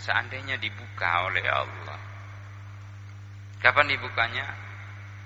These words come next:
Boleh jadi sebahagian kecil di dunia, boleh jadi, eh, sebahagian besar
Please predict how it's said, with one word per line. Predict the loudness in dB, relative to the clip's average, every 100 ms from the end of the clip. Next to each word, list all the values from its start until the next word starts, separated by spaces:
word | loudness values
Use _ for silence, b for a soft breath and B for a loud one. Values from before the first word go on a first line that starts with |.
| -8
Boleh | -4 -2
jadi | 0 0
sebahagian | 0 -2 -2 0 0
kecil | -2 -2 0 -2
di | -2 -6
dunia, | -6 -2 -2 -2
boleh | -4 -4
jadi, | -4 -4 -6 -8 B B B B B -12 -12 -8
eh, | -4 -2 -2
sebahagian | -4 -4 -2 -2 -2
besar | -4 -2 -2